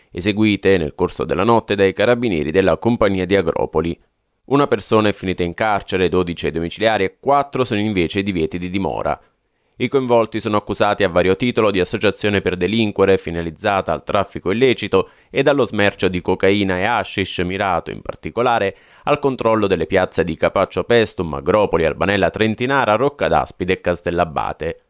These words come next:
Coinvolti nell'operazione Marco Grimaldi, di ventisette anni, Vincenzo Tortora, di ventotto, Carmine Marrazza, quarantaquattro, Mario Menichini, quarantaquattro, Simone Saturno, ventuno, Giancarlo Rossi, trentadue, Salvatore Maresca, trentasei,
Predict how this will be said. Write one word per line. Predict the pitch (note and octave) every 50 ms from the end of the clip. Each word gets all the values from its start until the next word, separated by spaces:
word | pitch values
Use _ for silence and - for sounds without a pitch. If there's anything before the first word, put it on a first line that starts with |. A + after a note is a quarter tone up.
| _ _ _ _ _ _ _ _ _ _ _
Coinvolti | - C#3+ C#3+ C3+ A#2+ A#2 A2+ G#2+ - G#2+
nell'operazione | G#2 G2+ G2 F#2+ - - F#2 F#2 - - A#2 A2+ A2+ A2 G#2+
Marco | G2 F#2+ G2 G2 - - - F#2+
Grimaldi, | F2 F2+ F2+ G2+ A#2 A#2+ A#2 G#2 G2 F#2+ G2
di | F2 D#2
ventisette | C#2+ E2 E2 D#2+ F2+ E2 E2 D#2+ - - F#2+
anni, | G2 G#2+ G#2 G2 F#2+ G2 G2 F2+ - _ _ _ _ - -
Vincenzo | G#2 G#2+ G2 - A2 G#2+ G2 - F#2+
Tortora, | - B2 B2 A#2+ G#2 F2+ - G2+ G2 F#2+ F#2+
di | F2+ D#2+
ventotto, | D2 C#2 E2 - - A#2 A2 - - - G2 G2
Carmine | F#2 F2+ F2+ F2+ F2 E2+ E2+
Marrazza, | E2+ E2+ D#2+ F2+ A2+ A#2 G#2+ - - - F#2
quarantaquattro, | E2+ F2+ F2 F2 F2 F2 - F2 - A2 A2+ A2+ G#2+ - - - G2 F2+ - _ _ _ _ _ _ -
Mario | C3+ D3 D3 C#3+ C3
Menichini, | B2+ A#2+ B2 A#2 - C#3 C3+ A#2+ G2
quarantaquattro, | F2+ - F2 E2 D2 E2 - E2 E2 - A2 A2+ G#2 F#2+ - - F#2 F2+
Simone | E2+ - F2 F2+ F#2+ F#2+ F#2 F2
Saturno, | - E2 D#2 A#2+ B2+ A#2 G#2 G2+ F#2+ F2+ F2
ventuno, | F2 F2 F2+ - B2 B2+ A#2 G#2+ G2 F2
Giancarlo | F2 F#2+ G2 G2+ - - A#2+ A2 G#2+ A2
Rossi, | A#2 B2+ A#2 - - - F2
trentadue, | - - E2 E2+ - F2 A#2+ B2+ A#2+ G2 E2
Salvatore | - E2 D#2+ D2 D2 D#2+ - F#2+ G2 F#2
Maresca, | F2+ F2+ F#2 F#2+ F#2+ - - F2+ F2
trentasei, | - F#2 F#2 F2+ - F#2+ - - C3 B2+ A#2 G#2+ F#2+